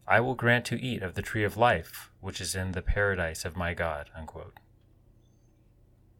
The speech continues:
Two, Smyrna, two eight through eleven. The situation of the patriarchs, Abraham, Isaac, Jacob, and Joseph, and of the children of Israel in Egypt,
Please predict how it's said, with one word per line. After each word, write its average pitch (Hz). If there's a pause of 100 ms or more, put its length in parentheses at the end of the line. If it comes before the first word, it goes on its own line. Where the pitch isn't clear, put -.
(800)
Two, 110 (760)
Smyrna, 104 (960)
two 123
eight 113
through 107
eleven. 85 (1700)
The 110
situation 135
of 101
the 98
patriarchs, 90 (260)
Abraham, 87
Isaac, 90
Jacob, -
and 82
Joseph, 98 (420)
and 104
of 95
the -
children 101
of 87
Israel 95
in 87
Egypt, 98